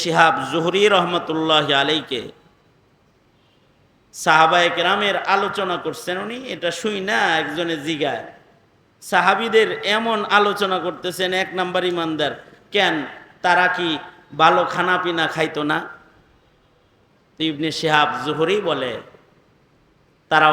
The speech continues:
অনেক ভালো খাবারও খেতেন। ওয়াকানু আহলা সুন্নতি ওয়াল জামাআহ, তারা ভালো খাইতেন কিন্তু তারা আহলুস সুন্নতি ওয়াল জামাআহ। আবার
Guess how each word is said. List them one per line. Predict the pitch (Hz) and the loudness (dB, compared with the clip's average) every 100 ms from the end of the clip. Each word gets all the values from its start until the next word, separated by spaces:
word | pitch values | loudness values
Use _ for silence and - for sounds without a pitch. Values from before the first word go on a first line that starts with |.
| 151 | 4
অনেক | 180 208 147 135 | 0 -2 -4 0
ভালো | 151 165 151 | 2 2 0
খাবারও | - 151 165 156 139 - | 2 4 6 6 2 -2
খেতেন। | 165 - 160 135 117 - _ _ _ | -2 2 0 0 -6 -12 _ _ _
ওয়াকানু | 147 147 180 175 156 151 143 - - 165 | -6 2 4 6 4 0 -2 -6 -6 0
আহলা | 151 147 147 135 - | 2 2 0 -2 -8
সুন্নতি | - 208 175 160 151 - 147 | -8 -6 -6 -6 -6 -6 -6
ওয়াল | 143 139 127 110 | -4 -4 -6 0
জামাআহ, | 170 170 123 113 - - - - _ _ _ _ _ _ _ _ _ _ _ _ - | 0 2 0 -2 -10 -16 -20 -20 _ _ _ _ _ _ _ _ _ _ _ _ 0
তারা | 190 202 | 2 2
ভালো | 190 226 220 | 2 0 0
খাইতেন | - 294 - 226 190 - | 2 2 2 0 0 -2
কিন্তু | 202 202 254 - | -4 -4 -6 2
তারা | 190 170 - 196 | 4 6 4 2
আহলুস | 233 311 - | 2 2 -2
সুন্নতি | 285 240 214 196 185 | -4 -2 -2 -2 0
ওয়াল | 170 139 | -2 -2
জামাআহ। | 160 165 165 123 - - - - - _ _ _ _ _ _ _ _ _ _ _ _ _ _ _ _ _ _ _ - | -2 2 2 2 -2 -10 -18 -20 -20 _ _ _ _ _ _ _ _ _ _ _ _ _ _ _ _ _ _ _ -4
আবার | 160 170 | 2 4